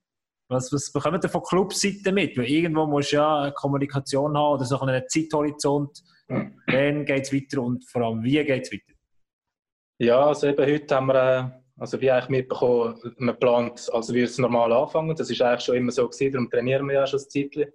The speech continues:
Speaker 2: Ähm, viel mehr Infos in dem Sinne haben wir eigentlich nicht, aber sie sind alle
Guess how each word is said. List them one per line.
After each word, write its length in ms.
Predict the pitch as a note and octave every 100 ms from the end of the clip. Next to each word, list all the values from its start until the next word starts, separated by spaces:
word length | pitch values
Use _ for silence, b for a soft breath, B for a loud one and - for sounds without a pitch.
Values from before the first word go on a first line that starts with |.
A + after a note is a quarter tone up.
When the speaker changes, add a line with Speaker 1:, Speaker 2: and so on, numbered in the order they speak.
| _ _ _ _ _ _
Speaker 2:
Ähm, 340 | B2 B2 A#2+ A#2
viel 260 | - C#3+ C#3+
mehr 180 | C3+
Infos 400 | C3+ C#3 C3 B2
in 120 | C3+ C3
dem 220 | B2+ B2+
Sinne 200 | C3 B2+
haben 100 | B2+
wir 120 | B2
eigentlich 240 | A#2+ A#2+ B2+
nicht, 260 | C#3 D3+
aber 220 | B2+ A#2+
sie 200 | A#2 -
sind 180 | B2 B2+
alle 380 | B2+ B2+ B2+ B2+